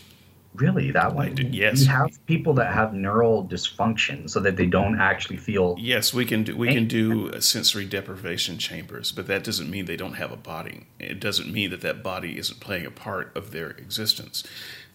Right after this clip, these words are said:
Speaker 2: uh,
Speaker 1: Mm-hmm.
Speaker 2: because they still have a brain, uh, that is active. And so I would say that you could shut down the functions of almost all of the body, not quite all of it, and still have a person.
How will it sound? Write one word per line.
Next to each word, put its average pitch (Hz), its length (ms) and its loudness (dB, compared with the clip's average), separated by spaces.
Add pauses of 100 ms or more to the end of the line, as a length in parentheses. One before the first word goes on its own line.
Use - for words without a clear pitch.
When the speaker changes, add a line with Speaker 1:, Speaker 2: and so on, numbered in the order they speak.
(160)
Speaker 2:
uh, 85 140 0
Speaker 1:
Mm-hmm. 87 160 4
Speaker 2:
because 117 240 2
they 123 80 2
still 107 240 2
have 98 140 -4
a 87 60 -12
brain, 90 540 -10 (480)
uh, 92 240 0
that 95 180 -6
is - 240 -2
active. 95 480 -10 (160)
And 98 160 -2
so 98 380 0
I 90 140 0
would 120 200 -4
say 85 240 2
that 90 140 -8
you 80 100 -8
could - 140 -8
shut 107 420 0
down 98 480 -6 (720)
the 101 120 -8
functions 104 600 -2
of 95 400 -6 (360)
almost 113 760 0
all 71 220 -12
of 64 80 -16
the 67 80 -16
body, 58 460 -14 (100)
not - 240 -12
quite - 240 -12
all 85 160 -8
of 71 100 -12
it, 73 140 -12 (640)
and 101 180 2
still 110 560 2
have 98 260 -2
a 76 100 -12 (200)
person. - 560 -2